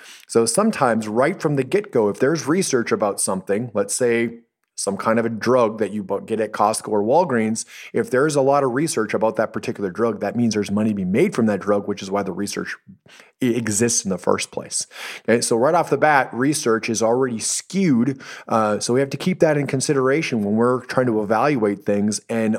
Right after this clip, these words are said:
always wanting this double-blind, placebo-controlled evidence that something is effective, which is what the conventional medical, medical community wants to see all the time. If there's not that gold standard study, then it doesn't really,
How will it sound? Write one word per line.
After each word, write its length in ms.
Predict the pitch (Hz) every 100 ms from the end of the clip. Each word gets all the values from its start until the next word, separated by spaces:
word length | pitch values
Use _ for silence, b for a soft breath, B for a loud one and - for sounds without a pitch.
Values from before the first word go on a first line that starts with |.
| -
always 560 | 123 143 156 165 139
wanting 560 | 123 127 135 143 127 110
this 220 | 107 - - B B
double-blind, 640 | 113 123 139 127 127 123 120
placebo-controlled 1000 | 113 - 127 117 123 113 - 117 113 113 -
evidence 500 | 143 151 113 101 104
that 160 | 98
something 380 | - 113 104 101
is 100 | 92
effective, 720 | 92 - 127 101 95 - -
which 180 | - 151
is 80 | 160
what 200 | 143 147
the 160 | 139 127
conventional 580 | 135 123 143 160 139
medical, 360 | 127 123 120 113
medical 420 | 117 127 120 120
community 420 | - 117 131 110
wants 340 | 104 104 110 117
to 40 | 110
see 220 | - 101
all 140 | 90
the 80 | 90
time. 340 | - 131 113 - B B
If 100 | 117
there's 240 | 120 123 120
not 260 | 127 139 147
that 220 | 139 120
gold 280 | 123 143 139
standard 420 | - 135 131 120
study, 440 | - 180 156 127
then 180 | 120 120
it 100 | 113
doesn't 300 | 117 110 117
really, 220 | 107 104